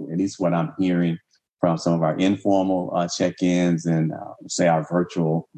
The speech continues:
uh, virtual check-ins is people are really feeling comfortable and feeling like they are getting the type of connectedness to,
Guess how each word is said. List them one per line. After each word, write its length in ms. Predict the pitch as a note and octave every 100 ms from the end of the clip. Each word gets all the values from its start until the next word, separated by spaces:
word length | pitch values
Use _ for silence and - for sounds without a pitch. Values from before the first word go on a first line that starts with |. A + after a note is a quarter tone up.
| -
uh, 320 | E2 D#2 D2+ - _ _ _ _ -
virtual 380 | F#2 - - -
check-ins 920 | - E2 - D#2+ D2+ D2+ E3 - - _ _ _
is 340 | - E2+ E2 -
people 240 | C3+ C#3 A#2+
are 80 |
really 420 | F2 F2 F#2 F#2 F2+
feeling 800 | - - F2+ E2+ E2+ E2+ E2 -
comfortable 600 | - F#2 E2 - E2 E2 D#2+
and 400 | D#2+ D#2 D#2 D#2+ _ _ _ -
feeling 240 | G2+ F#2+
like 200 | F2+ E2 - - _ _ _ - -
they 140 | G2+
are 200 | F#2 F2 -
getting 400 | F#2 F2+ F2+ E2+
the 120 | D#2+
type 400 | - E2+ E2 -
of 240 | D#2 D2+
connectedness 800 | - E2 D#2+ E2 - F2 E2+ -
to, 520 | - E2+ D#2+ D#2 D#2